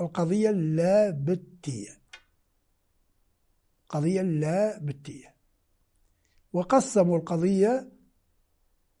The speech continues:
باعتبار ما سأشير إليه إلى قضية بتية وقضية لا بتية.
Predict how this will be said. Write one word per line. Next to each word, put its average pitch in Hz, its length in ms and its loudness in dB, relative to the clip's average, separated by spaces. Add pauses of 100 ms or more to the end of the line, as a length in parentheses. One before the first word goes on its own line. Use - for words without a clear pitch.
(120)
باعتبار 175 720 2
ما 185 440 -2
سأشير 165 1000 -2 (100)
إليه 190 460 0 (440)
إلى 220 160 6
قضية 196 400 2
بتية 226 800 2 (180)
وقضية 180 500 0
لا 160 160 -2
بتية. - 460 -14